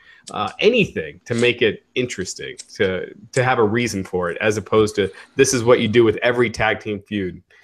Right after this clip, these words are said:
is have them wrestle in singles matches forever. Um,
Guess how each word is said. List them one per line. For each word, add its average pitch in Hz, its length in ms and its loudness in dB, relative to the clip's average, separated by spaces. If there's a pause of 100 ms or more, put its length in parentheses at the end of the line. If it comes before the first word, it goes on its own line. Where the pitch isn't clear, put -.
(280)
is 98 200 -2
have 107 200 0
them 107 160 0
wrestle 101 280 -2
in 95 60 -4
singles 98 380 -4
matches 90 360 -8
forever. 85 580 -6 (220)
Um, 87 340 -8